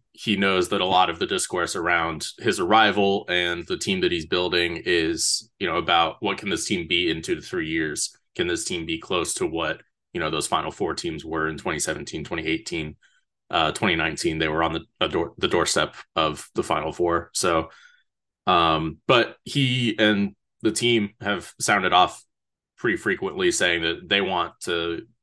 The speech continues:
try and do their best to get back to that this year. Um, they definitely seem like they have the talent to be a tournament team, but with so many players who are playing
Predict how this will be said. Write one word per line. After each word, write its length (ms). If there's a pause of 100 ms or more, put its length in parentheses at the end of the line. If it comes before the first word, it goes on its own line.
(140)
try 260
and 160
do 100
their 140
best 240
to 40
get 140
back 160
to 80
that 180
this 200
year. 260 (520)
Um, 500 (840)
they 120
definitely 380
seem 260
like 200
they 100
have 140
the 60
talent 380
to 80
be 220
a 60
tournament 380
team, 340
but 200
with 120
so 180
many 160
players 460
who 100
are 80
playing 340